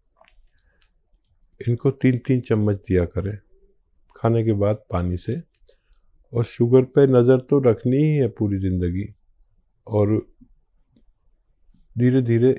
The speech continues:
इंजेक्शन की मात्रा कम करेंगे डॉक्टर, और फिर टैबलेट पे लाएंगे इनको, टैबलेट चलती रहेंगी और ये जैतून का सिरका भी चलता रहेगा, दो time दिया करें।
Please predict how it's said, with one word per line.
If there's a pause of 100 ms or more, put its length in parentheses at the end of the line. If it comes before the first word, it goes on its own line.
इंजेक्शन
की
मात्रा (1000)
कम
करेंगे
डॉक्टर, (1120)
और (1200)
फिर
टैबलेट
पे
लाएंगे (500)
इनको,
टैबलेट
चलती
रहेंगी (680)
और
ये
जैतून
का
सिरका
भी
चलता
रहेगा, (220)
दो
time
दिया
करें।